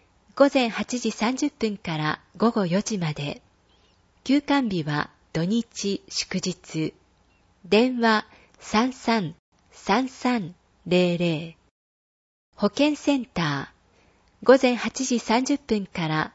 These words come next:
午後五時十五分まで。休館日は土日祝日。電話三四五三一一。子育て総合支援センター。午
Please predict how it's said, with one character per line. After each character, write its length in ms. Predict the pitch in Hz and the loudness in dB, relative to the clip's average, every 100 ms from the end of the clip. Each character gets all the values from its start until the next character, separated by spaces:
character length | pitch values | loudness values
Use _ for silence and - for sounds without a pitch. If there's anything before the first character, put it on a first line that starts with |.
| _ | _
午 140 | - 240 | 2 4
後 160 | 226 | 4
五 140 | 208 226 | 2 0
時 160 | 196 | -2
十 200 | 175 233 | -2 0
五 120 | 240 190 | 0 -2
分 260 | 180 156 | -4 -4
ま 140 | 151 143 | -4 -6
で。 280 | 139 - - _ _ _ _ _ _ _ _ - | -8 -10 -16 _ _ _ _ _ _ _ _ 0
休 180 | 277 | 2
館 300 | 285 277 262 | 2 0 0
日 160 | 190 160 | 0 -2
は 240 | 147 147 - _ - | -2 -4 -6 _ -4
土 120 | 160 | -2
日 520 | 190 233 - 214 214 - | -2 -4 -4 -6 -6 -6
祝 300 | - - - | -8 -6 -4
日。 540 | 185 175 - - 156 - _ _ _ _ _ _ _ _ | -4 -6 -8 -6 -6 -6 _ _ _ _ _ _ _ _
電 300 | 175 208 247 | 0 2 2
話 280 | 226 214 208 - - - - | 2 2 0 -6 -20 -20 -14
三 400 | - 196 254 240 | 0 0 2 2
四 300 | 233 180 175 _ _ _ _ - | 0 0 -8 _ _ _ _ 0
五 240 | 196 269 | 2 2
三 400 | - 247 233 160 - _ _ - | 0 -2 -2 -4 -14 _ _ -14
一 360 | - - 208 | -8 -2 0
一。 460 | 196 - - 156 - _ _ _ _ _ _ _ _ _ | 0 -6 -6 -6 -8 _ _ _ _ _ _ _ _ _
子 100 | - | -4
育 320 | 220 302 262 254 | 2 2 2 0
て 300 | - 175 - | 0 0 -2
総 280 | - 233 277 | 0 2 4
合 160 | 294 | 2
支 220 | 277 - 262 | 0 -2 -2
援 120 | 247 | -2
セ 200 | - 220 | -2 -4
ン 60 | |
タ 420 | 175 165 143 143 - _ _ _ _ _ _ _ | -4 -4 -4 -6 -12 _ _ _ _ _ _ _
ー。 20 | |
午 120 | 185 | 2